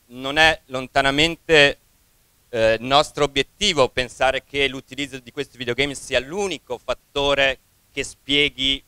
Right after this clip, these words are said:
un even-, un eventuale processo di disimpegno morale da parte degli adolescenti. In tutti i processi psicologici che si studiano e che studiamo, siamo perfettamente consapevoli che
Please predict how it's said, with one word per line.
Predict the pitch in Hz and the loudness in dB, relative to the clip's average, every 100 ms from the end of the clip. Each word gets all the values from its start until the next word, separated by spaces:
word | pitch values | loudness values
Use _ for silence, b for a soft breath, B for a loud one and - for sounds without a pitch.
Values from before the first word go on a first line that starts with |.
| _ | _
un | 135 | -14
even-, | 131 123 131 _ _ | -12 -12 -14 _ _
un | 120 | -20
eventuale | 127 127 123 139 131 131 | -16 -16 -12 -4 -4 -4
processo | 120 117 135 _ | -16 -12 -12 _
di | 123 | -20
disimpegno | 123 120 127 127 | -20 -18 -16 -18
morale | 120 117 120 | -14 -14 -12
da | 113 | -10
parte | 117 107 | -10 -12
degli | 107 | -16
adolescenti. | 107 104 104 - 95 92 _ _ _ _ _ | -18 -18 -20 -20 -20 _ _ _ _ _ _
In | 123 127 | -20 -14
tutti | 190 _ | -14 _
i | 175 | -6
processi | - 147 151 160 - 147 | -2 0 2 0 -2 -16
psicologici | 127 135 143 131 - | -14 -8 -8 -8 -20
che | - | -20
si | 123 127 | -20 -20
studiano | _ 151 135 117 | _ -20 -18 -18
e | |
che | 117 | -18
studiamo, | 117 _ 135 151 107 107 131 _ _ _ | -20 _ _ -2 -2 -4 -12 _ _ _
siamo | - 135 135 | -8 -4 -4
perfettamente | - 147 - 147 - 156 170 143 | 0 -2 0 -6 -2 -2 -2 -4
consapevoli | 131 - 151 160 156 156 147 | -8 -6 -4 -2 -2 -4 -6
che | _ 156 143 113 | _ 2 2 0